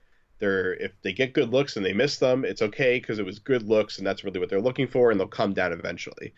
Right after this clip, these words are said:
The problem is, it's not as much of a lot a-, of averages issue as much as of a skill issue. It's like, they'll get really good looks, but those really good looks are going to people that aren't capable of consistently executing on them. So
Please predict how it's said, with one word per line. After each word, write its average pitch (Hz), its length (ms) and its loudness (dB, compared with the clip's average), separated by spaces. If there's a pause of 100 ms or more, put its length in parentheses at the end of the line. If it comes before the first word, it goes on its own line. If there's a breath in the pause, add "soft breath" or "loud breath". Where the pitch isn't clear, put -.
(460 loud breath)
The 123 100 2
problem 196 480 4
is, 113 320 2 (260 soft breath)
it's - 180 -10
not 240 160 4
as 233 120 -6
much 190 140 -6
of 147 80 -2
a 123 40 2
lot 117 240 2
a-, 110 220 -2
of 101 180 -6
averages 113 640 -2
issue 101 360 -4
as 92 120 -8
much 113 160 0
as 107 140 -8 (180)
of 104 160 -2
a 117 40 -4
skill - 340 2
issue. - 320 -6
It's - 180 -4
like, 110 240 4 (440 soft breath)
they'll 185 180 4
get 165 260 2
really 165 220 2
good 135 180 0
looks, 190 600 0 (160)
but 135 320 2 (220)
those 143 160 0
really 156 160 -2
good 143 160 2
looks 160 200 0
are - 40 -4
going 120 260 0
to 113 40 -2
people 113 500 0
that 101 320 0
aren't 110 300 0
capable 104 520 -4
of 92 80 -4
consistently 95 800 -6
executing - 520 -4
on - 140 -14
them. - 200 -14 (480 loud breath)
So 117 500 4